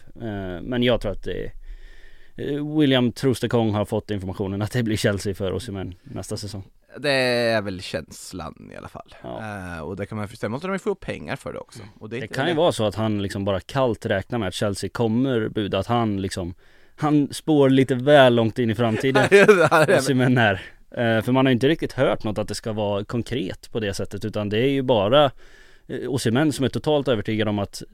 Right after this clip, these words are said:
Speaker 1: det är, det är så här det kommer bli, allting är klart. Men i övrigt har man inte hört någonting från Chelseas håll att så här, det ska ha läckt att, eh, liksom, något bud är skickat, några diskussioner är liksom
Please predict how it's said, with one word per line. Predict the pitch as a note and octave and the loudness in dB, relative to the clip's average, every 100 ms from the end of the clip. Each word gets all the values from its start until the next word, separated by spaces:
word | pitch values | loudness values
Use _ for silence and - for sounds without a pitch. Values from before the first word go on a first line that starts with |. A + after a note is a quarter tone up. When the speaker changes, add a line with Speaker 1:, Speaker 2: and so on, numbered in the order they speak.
| E2+ - | -18 -8
Speaker 1:
det | B2 D#3+ C3 | -4 -2 -2
är, | C3 | -2
det | D#3 | 0
är | |
så | D#3 | 2
här | B2+ A#2+ | 4 4
det | A2 | 4
kommer | A#2 A2 | 0 0
bli, | A2 B2+ B2 C#3 | 2 2 2 2
allting | B2+ A#2 A2 | 0 0 -2
är | G2+ | -2
klart. | A2+ G#2+ - - - - - | 0 0 -2 -10 -14 -16 -12
Men | A2+ A2 A2 G#2+ - - | -6 -4 -4 -8 -14 -8
i | A#2+ | -6
övrigt | G2+ D#3+ | -4 -4
har | |
man | G3 | -4
inte | A#2+ | -4
hört | A2 D3+ - | -2 -2 -4
någonting | G2+ G#2 G2+ | -6 -6 -6
från | G#2 | -4
Chelseas | A#2 A#2+ A2 | -4 -4 -4
håll | G#2+ G2+ | -4 -4
att | G2 | -4
så | - | -6
här, | F#2 F#2 - - - - - - | -6 -6 -10 -16 -18 -16 -16 -14
det | |
ska | - A2 | -8 -4
ha | G2 | -2
läckt | G2 - - - | -4 -6 -12 -10
att, | G2+ - G#2+ | -10 -8 -8
eh, | |
liksom, | G2 F#2+ G2+ F#2+ F#2 | -4 -4 -6 -8 -8
något | A2 A2 F#2 | -6 -6 -6
bud | G#2+ G#2+ G#2+ G2+ | -4 -2 0 -2
är | G2+ | -2
skickat, | A2 - - A2 G#2+ | -4 -8 -10 -8 -6
några | A2 G#2 | -4 -4
diskussioner | G#2 - - A#2+ A#2 A2+ A2 | -6 -8 -4 -2 2 2 2
är | G#2 G2+ | 2 0
liksom | G2 G2+ G2 | -2 -4 -6